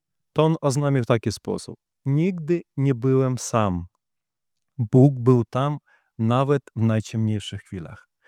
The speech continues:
Właśnie Hagar znalazła się w tej, takiej z-, jednej z najciemniejszych chwil,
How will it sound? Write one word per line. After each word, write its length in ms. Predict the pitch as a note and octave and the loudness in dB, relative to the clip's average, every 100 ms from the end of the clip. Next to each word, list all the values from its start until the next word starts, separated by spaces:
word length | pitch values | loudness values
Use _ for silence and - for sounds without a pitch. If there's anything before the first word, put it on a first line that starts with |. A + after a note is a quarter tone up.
| - - - | -20 -20 -8
Właśnie 360 | A#2+ E3+ - D3+ - | -2 0 0 -2 -2
Hagar 320 | - F#3 D3 | 0 4 4
znalazła 400 | B2 C#3+ C#3+ B2+ | 4 0 0 -2
się 200 | - B2+ | -4 -6
w 80 | - | -6
tej, 120 | B2 - _ _ | -8 -10 _ _
takiej 300 | B2 A2+ B2 | -6 -2 -4
z-, 160 | - - | -6 -6
jednej 400 | C3+ D3 C3+ A#2+ | -2 0 0 0
z 80 | B2+ | 0
najciemniejszych 640 | A#2+ A2+ B2 A#2+ A#2 - G#2+ | 0 0 2 2 2 -2 -8
chwil, 300 | - C#3+ | -2 -2